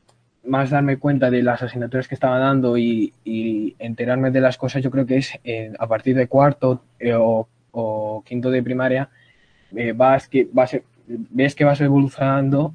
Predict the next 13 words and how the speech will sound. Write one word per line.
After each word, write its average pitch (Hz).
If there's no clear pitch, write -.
y 117
te 117
das 120
cuenta 120
de 117
las 113
cosas. 107
Hasta 123
llegar 131
a 139
sexto, 151
que 117
por, 127